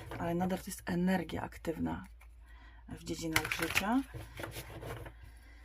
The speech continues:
No i cóż, kochane wodniki, szanowni państwo, energię, z jaką weszliście w październik, mhm.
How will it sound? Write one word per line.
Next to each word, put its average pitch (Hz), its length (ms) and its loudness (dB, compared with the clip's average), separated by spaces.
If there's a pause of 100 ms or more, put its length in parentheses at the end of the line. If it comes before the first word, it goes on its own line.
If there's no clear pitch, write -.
(440)
No 220 120 2
i 285 80 -4
cóż, - 280 -4
kochane - 420 -4
wodniki, - 580 -8 (380)
szanowni 190 500 -2
państwo, 185 680 0 (200)
energię, 208 360 0
z - 80 -4
jaką 185 220 -4
weszliście - 580 -4
w - 80 -16
październik, 160 920 -4 (2000)
mhm. 196 960 -8